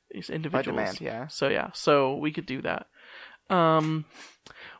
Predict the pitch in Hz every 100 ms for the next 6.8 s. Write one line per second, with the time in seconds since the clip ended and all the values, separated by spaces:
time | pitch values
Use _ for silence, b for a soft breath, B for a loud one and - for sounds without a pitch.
0 | - 196 190 220 190 185 214 190 196 190
1 | - 170 175 175 170 170 160 170 - -
2 | 170 165 156 147 147 139 135 139 160 _
3 | _ 262 170 170 - 185 - - 156 151
4 | 147 151 139 147 139 139 156 135 135 135
5 | 151 135 113 110 117 123 - - - -
6 | 120 117 175 - - - 127